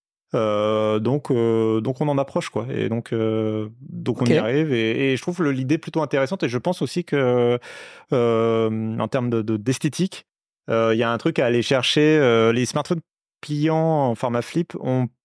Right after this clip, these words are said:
Speaker 1: ont pas mal la cote. Euh, alors notamment, euh, le marketing est vachement orienté du côté des femmes.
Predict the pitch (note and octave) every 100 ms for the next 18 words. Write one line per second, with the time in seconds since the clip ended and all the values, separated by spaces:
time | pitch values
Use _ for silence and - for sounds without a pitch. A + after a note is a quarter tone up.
0 | - A#3+ B2+ A#2 C3 D3 D#3+ B2+ - C#3
1 | C#3 A#2 G#2+ G#2+ G#2 G#2+ A2 A#2 B2+ C#3
2 | C3 A2+ A2 G#2+ G#2+ A#2 B2 - D3 A#2+
3 | A#2 - C3 A#2 A#2 - C3 A2 - G#2+
4 | G2+ - D#3 C#3